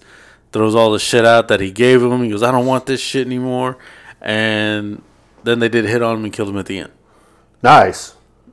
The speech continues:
Speaker 1: And there's a black guy that's involved in some, you know, there's so much stuff in this one that, that threw in. There's characters, I'm like, "Who the fuck is this? Who is that?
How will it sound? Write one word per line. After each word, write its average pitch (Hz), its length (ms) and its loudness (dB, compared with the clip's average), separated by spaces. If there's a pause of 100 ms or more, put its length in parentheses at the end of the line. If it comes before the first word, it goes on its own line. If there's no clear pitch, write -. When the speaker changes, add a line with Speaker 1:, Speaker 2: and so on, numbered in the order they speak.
(200)
Speaker 1:
And 95 440 -4
there's 107 160 -6
a 104 60 -4
black 110 280 0
guy 117 240 2
that's 107 240 -4
involved 110 720 2
in 104 100 -10
some, 95 220 -10 (120)
you 135 100 -8
know, 139 60 -6
there's 156 140 -10
so 170 180 0
much 123 200 -4
stuff - 400 -2 (100)
in 101 160 -10
this 101 180 -8
one 104 100 -12
that, 95 240 -6
that 101 180 -6
threw 104 140 -6
in. 101 40 -6
There's 120 260 -4
characters, 113 440 -4
I'm 104 100 -6
like, 98 140 -8
"Who 143 120 -10
the 151 60 -8
fuck - 300 -14
is 120 80 -12
this? 131 240 -4
Who 139 100 -6
is 135 220 -6
that? 131 340 -6